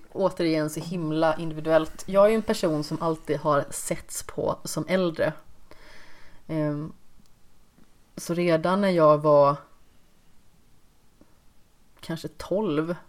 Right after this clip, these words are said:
någonting i den stilen, så var det ju folk som trodde att jag var mycket äldre. För att jag har varit ganska så tidig i utvecklingen, alltså både kroppsligt och, eh, vill också nog säga mentalt. <laughs>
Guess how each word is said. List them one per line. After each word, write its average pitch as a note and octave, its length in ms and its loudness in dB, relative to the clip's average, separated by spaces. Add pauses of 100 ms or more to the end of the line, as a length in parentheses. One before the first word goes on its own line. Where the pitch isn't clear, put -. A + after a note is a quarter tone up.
(100)
någonting E3+ 380 -4
i - 20 -2
den D#3+ 180 0
stilen, D3+ 420 -2 (760)
så - 180 -4
var D#3+ 140 2
det D#3+ 80 0
ju E3 60 -2
folk D#3 260 0
som D#3+ 160 -8
trodde D#3 240 -2
att C#3+ 80 -2
jag D3 80 2
var C#3+ 80 2
mycket D#3+ 320 -4
äldre. - 220 -8 (640)
För E3+ 100 -6
att D#3+ 60 -8
jag E3 80 4
har D#3+ 160 6
varit D#3 240 0
ganska D#3+ 280 -4
så D#3 100 -12
tidig E3 340 -2
i F#3 40 4
utvecklingen, D#3 720 -2
alltså D#3 240 -4 (180)
både D#3 480 2 (960)
kroppsligt - 840 -4
och, - 440 -8
eh, D3+ 420 2 (500)
vill D#3+ 240 -2
också D#3 260 -4
nog D#3 200 -2
säga D3+ 320 0
mentalt. D3+ 640 0 (200)
<laughs> G3+ 200 0